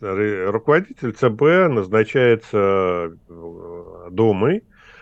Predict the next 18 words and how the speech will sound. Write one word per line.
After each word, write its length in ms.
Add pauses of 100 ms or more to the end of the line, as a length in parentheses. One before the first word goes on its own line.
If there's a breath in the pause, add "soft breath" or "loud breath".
(220 soft breath)
и, 420
э, 380
естественно, 920
там 260
по 140
представлению 640
президента. 760
То 100
есть 120
говорить 320
о 80
полной 460
неподотчетности, 1200
ну, 320
я 220
бы 100
не 140
стал. 380